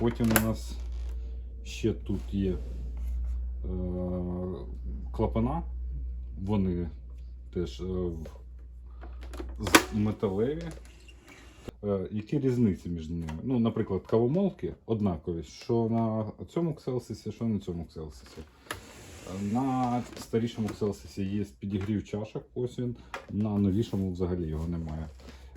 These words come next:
Е, і на старішому є С Б С клапан. С Б С клапан. До речі, він тут уже заклинивший. Ну, точніше, як заклинивший.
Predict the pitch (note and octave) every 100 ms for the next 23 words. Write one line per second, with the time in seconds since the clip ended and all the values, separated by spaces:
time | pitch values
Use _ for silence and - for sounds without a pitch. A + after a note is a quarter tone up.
0 | - F2 E2 - - A2+ A#2 G#2+ - G#2
1 | - A2 G2 F#2 G2+ - F2 E2 F#2+ F#2
2 | - - E2+ D2 - - - - - -
3 | - - - F#2 F2 - C#2+ D2+ A#2+ C3+
4 | - - D#2 D2 - C#2 - - - -
5 | - - - G2+ G#2 A2 A#2+ A2 - F#2+
6 | G2 A#2 - - - G2+ G2 F2+ E2 E2
7 | D2 F2 - - - - - - - F3
8 | - D3 E3 D3+ D3+ A#2+ A2 - F#2 D#2+
9 | D#2+ -